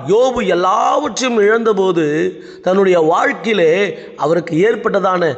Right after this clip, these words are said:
சோர்வுகளை பாருங்கள். தேவனுடைய பிள்ளைகளே, இன்றைக்கு நம்முடைய வாழ்க்கையில கூட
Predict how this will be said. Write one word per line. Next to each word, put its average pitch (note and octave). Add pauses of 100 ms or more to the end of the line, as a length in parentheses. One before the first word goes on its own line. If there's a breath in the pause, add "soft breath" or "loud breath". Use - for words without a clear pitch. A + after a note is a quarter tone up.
(120)
சோர்வுகளை G#3+
பாருங்கள். C3+ (540 loud breath)
தேவனுடைய A#3
பிள்ளைகளே, C#3 (320 loud breath)
இன்றைக்கு A#3+
நம்முடைய B3+
வாழ்க்கையில A#3
கூட G3